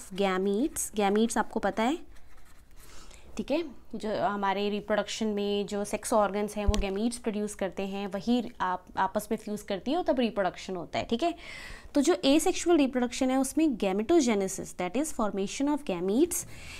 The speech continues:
ये हो भी सकता है और नहीं भी हो सकता, ठीक है। तो may or may not be there, ठीक है। But जो सिंगैमी है, सिंगैमी क्या होता है? Syngamy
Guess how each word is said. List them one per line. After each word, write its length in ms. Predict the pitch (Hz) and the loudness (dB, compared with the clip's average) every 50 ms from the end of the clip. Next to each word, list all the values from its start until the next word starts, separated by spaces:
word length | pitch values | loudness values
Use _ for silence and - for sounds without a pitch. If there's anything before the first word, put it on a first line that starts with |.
| - - - - - - - | -14 -14 -14 -14 -16 -8 0
ये 160 | 214 220 269 311 | 4 6 6 6
हो 360 | 277 - - - 226 220 220 | 6 4 4 6 8 8 10
भी 120 | 214 285 | 10 10
सकता 340 | 311 - 339 339 - - 349 | 10 10 8 4 6 8 8
है 160 | 370 370 370 - - - - - - - - - - - - - - - - - - - | 8 8 4 -2 -16 -18 -18 -18 -18 -18 -18 -18 -18 -18 -18 -20 -20 -20 -20 -16 0 6
और 160 | 302 339 - | 8 10 12
नहीं 360 | 302 269 233 220 185 214 208 190 | 12 12 10 10 8 6 4 4
भी 100 | 165 170 | 2 2
हो 120 | 160 - | 0 0
सकता, 400 | - - - - - - 156 160 - - - | -4 -8 -10 -12 -12 -12 -12 -12 -8 -2 0
ठीक 140 | 240 233 | 2 4
है। 140 | 349 392 359 285 - - - | 6 4 4 2 -2 -4 0
तो 60 | 233 | 2
may 360 | 220 220 220 220 240 269 330 349 - - | 6 8 8 10 10 10 8 8 6 4
or 260 | 220 214 214 254 370 - - - - - - - - - - - | 6 8 8 8 6 4 2 -6 -18 -20 -20 -20 -20 -12 -6 0
may 240 | 196 202 208 208 208 202 | 2 4 6 6 6 6
not 380 | 202 196 196 202 208 202 - - | 6 6 6 4 2 2 0 2
be 120 | 247 269 269 | 4 4 6
there, 300 | 226 269 277 294 320 359 - - - - - - - - - - - - - - - - - - | 8 8 8 8 6 4 2 -4 -14 -14 -14 -12 -10 -10 -10 -12 -14 -18 -18 -20 -20 -18 -8 -4
ठीक 120 | - 233 311 | -2 2 4
है। 140 | 359 392 381 - - - - - - - - - | 4 4 2 0 -10 -16 -16 -16 -16 -8 2 4
But 100 | 262 277 | 4 6
जो 120 | 254 359 | 6 4
सिंगैमी 800 | 349 - - - 359 370 392 403 370 339 277 240 226 208 202 190 | 2 2 6 8 10 10 12 12 10 10 10 8 8 6 4 2
है, 140 | 175 151 160 | 0 -2 -4
सिंगैमी 540 | - - 269 262 269 269 285 277 277 294 311 | 0 4 6 6 8 8 8 8 8 6 6
क्या 160 | 294 311 285 | 6 6 6
होता 280 | 285 277 262 262 - 285 | 6 6 4 4 4 6
है? 240 | 294 294 311 349 381 | 6 6 4 4 2
Syngamy 680 | - - 311 269 269 269 262 254 247 240 247 254 262 | 2 2 4 6 6 6 6 6 6 6 4 4 2